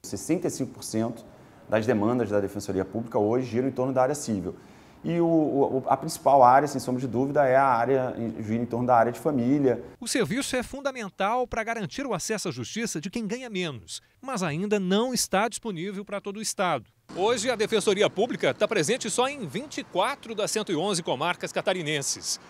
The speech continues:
Speaker 2: Para atender a todas as regiões, precisaria triplicar o número de defensores, o que depende da alesc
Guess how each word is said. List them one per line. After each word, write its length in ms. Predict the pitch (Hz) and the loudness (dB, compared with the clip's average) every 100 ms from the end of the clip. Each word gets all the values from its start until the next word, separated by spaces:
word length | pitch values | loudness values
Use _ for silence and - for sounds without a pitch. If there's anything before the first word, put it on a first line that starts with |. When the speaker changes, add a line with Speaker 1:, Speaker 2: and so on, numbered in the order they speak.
| - 170 | -6 0
Speaker 2:
Para 160 | 208 | 2
atender 340 | 202 196 147 226 | 2 0 4 4
a 80 | |
todas 260 | 170 202 156 | 4 -2 -2
as 120 | 156 | 0
regiões, 500 | 147 117 185 226 - - - - | 0 0 0 -2 -4 -8 -14 -4
precisaria 560 | 214 220 208 202 254 | -2 2 2 2 0
triplicar 720 | - - 277 277 - 202 247 | -2 -8 -6 -6 -4 0 0
o 60 | 240 | -2
número 240 | 220 240 208 | -6 -6 -8
de 100 | 214 | -4
defensores, 800 | 233 240 147 196 214 110 - - - - | -4 -4 -2 2 2 0 -6 -8 -14 -12
o 100 | 294 | -8
que 80 | 294 | -4
depende 420 | 277 233 226 185 | 0 0 0 -2
da 100 | 202 | 2
alesc 540 | 202 208 254 247 - | 2 2 0 -2 -4